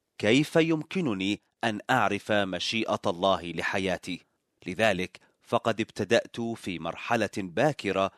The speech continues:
في دراسة هذا الموضوع وفي محاولة تمييز النمط الكتابي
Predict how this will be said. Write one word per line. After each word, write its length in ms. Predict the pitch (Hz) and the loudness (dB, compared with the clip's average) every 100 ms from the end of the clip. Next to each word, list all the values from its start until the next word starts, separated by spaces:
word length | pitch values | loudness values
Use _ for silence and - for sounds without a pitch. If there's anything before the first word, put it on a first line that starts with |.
| _ | _
في 160 | - 101 | -6 -6
دراسة 600 | 87 90 104 - - 82 | -4 0 0 0 -8 -12
هذا 240 | 82 107 92 | -2 -2 -2
الموضوع 640 | 87 85 82 117 101 85 - _ - | -8 -10 -6 -2 0 0 -4 _ -4
وفي 360 | 175 175 175 170 | 0 0 0 -2
محاولة 840 | 139 - 101 87 107 117 - 131 - | -2 -2 -2 2 2 2 0 -2 -2
تمييز 500 | 104 87 98 107 101 | -4 -2 -2 0 0
النمط 420 | 90 104 113 - | 0 -2 -2 -4
الكتابي 760 | 82 - 113 107 92 117 117 | -6 -4 -2 -2 0 0 -2